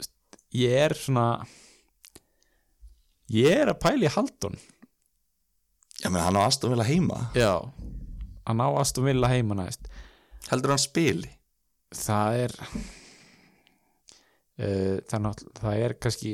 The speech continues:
Speaker 1: er ekki allt sem bendir til þess. Við, hérna, höfum séð,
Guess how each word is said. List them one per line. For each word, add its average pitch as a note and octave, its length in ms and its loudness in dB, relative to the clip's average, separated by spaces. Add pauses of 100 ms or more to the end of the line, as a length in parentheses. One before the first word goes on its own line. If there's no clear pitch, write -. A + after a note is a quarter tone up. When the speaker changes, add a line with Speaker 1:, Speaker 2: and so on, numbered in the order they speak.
(160)
Speaker 1:
er A2 160 -4
ekki - 140 -12 (180)
allt - 280 -6
sem A2+ 180 0
bendir A#2 320 0
til A2+ 280 2
þess. G#2 460 0 (1600)
Við, A2+ 360 2
hérna, A#2 560 2
höfum B2 240 2
séð, B2+ 480 2